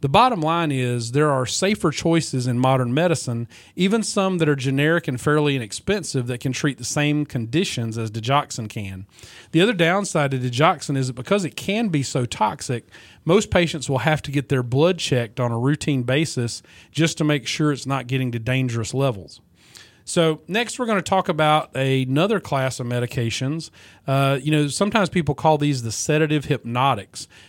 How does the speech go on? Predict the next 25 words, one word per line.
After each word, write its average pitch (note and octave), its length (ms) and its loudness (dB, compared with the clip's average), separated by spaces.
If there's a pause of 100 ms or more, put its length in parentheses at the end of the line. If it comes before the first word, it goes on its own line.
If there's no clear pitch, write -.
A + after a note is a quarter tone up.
(160)
but, D3+ 340 0
uh, C#3 200 2
these A3 240 0
are A#3 60 0
medicines, D#3+ 720 0
uh, C3 240 2
that B2+ 320 -4
we D3+ 300 -2
use E3 300 2
in B2+ 160 0
medicine. D3 440 0
We, C3 160 -4
uh, A#2+ 200 -6
we A#2 120 -4
call C#3+ 240 2
them A2+ 160 -2
benzodiazepines. A#2+ 1120 -2 (420)
And - 120 -2
the D3+ 40 0
benzodiazepines D3+ 1300 0
are B2 140 0
used D3 340 0
to C3+ 80 -2
treat C#3 240 0
anxiety, C#3 840 2